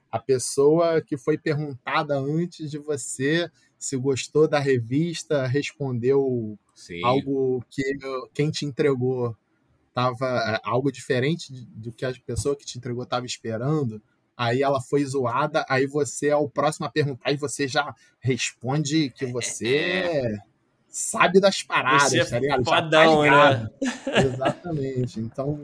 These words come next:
Speaker 1: aí que você, é, isso é a performance, na verdade, né? Não é nem
Speaker 2: Excelente.
Speaker 3: Eu, é o prime-, é o
Speaker 1: você de
Speaker 3: primeiro
Speaker 1: verdade.
Speaker 3: contato, né?
Speaker 1: É, então aí, a, a, eu acho que nessas, nessas horas que a gente começa a aprender a performar.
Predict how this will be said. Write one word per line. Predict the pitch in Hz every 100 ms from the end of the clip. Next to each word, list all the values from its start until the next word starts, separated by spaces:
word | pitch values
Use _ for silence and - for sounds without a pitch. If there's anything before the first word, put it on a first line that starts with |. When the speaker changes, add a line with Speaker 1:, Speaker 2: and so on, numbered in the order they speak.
| 127 131
Speaker 1:
aí | 120 120 127
que | 147 160
você, | 165 - -
é, | 131 135 -
isso | 160 208
é | 202
a |
performance, | - 247 - 226 190 143 -
na | 131 123
verdade, | 117 113 107 101
né? | 98 101
Não | 104
é | 107
nem | 104
Speaker 2:
Excelente. | 139 160 165 143
Speaker 3:
Eu, | 143 -
é | -
o | 123
prime-, | 139 175 165
é |
o | 156
Speaker 1:
você | 160 160
de |
Speaker 3:
primeiro | 170 175 196
Speaker 1:
verdade. | 147 139
Speaker 3:
contato, | 135 156 107 147
né? | 143 254 - _ _ _ _ 127
Speaker 1:
É, | 123 117 110 98 -
então | 110 104 101 120
aí, | 127 123 123 139
a, | 143
a, | 123 120 117 113 120 - 113
eu |
acho | 117 123 -
que | 123
nessas, | 120 127 - 151 123 104 - -
nessas | 113 117 - 131 113
horas | 117 123 -
que | 139
a |
gente | 131 - _
começa | 131 127 131 - 151 135 _ _ _ _
a | 117
aprender | - 131 123 117
a | 127 -
performar. | 135 120 _ 165 165 123 104 98